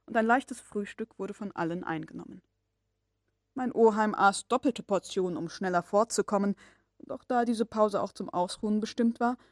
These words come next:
so musste er sich nach dem Führer richten, der erst nach einer Stunde das Zeichen zum Aufbruch gab.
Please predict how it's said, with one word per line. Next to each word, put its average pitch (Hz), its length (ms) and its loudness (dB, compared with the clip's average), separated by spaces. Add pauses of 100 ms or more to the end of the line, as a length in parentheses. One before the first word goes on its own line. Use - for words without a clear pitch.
(160)
so 233 120 -6
musste 277 340 0
er 214 120 -4
sich 220 180 -12
nach 196 160 -10
dem 214 180 -10
Führer 185 420 -8
richten, - 360 -16 (420)
der - 100 -6
erst 208 220 -4
nach 190 200 -4
einer 247 320 -2
Stunde 180 500 -6 (200)
das - 200 -20
Zeichen 165 380 -6
zum - 160 -10
Aufbruch - 440 -6
gab. 175 280 -6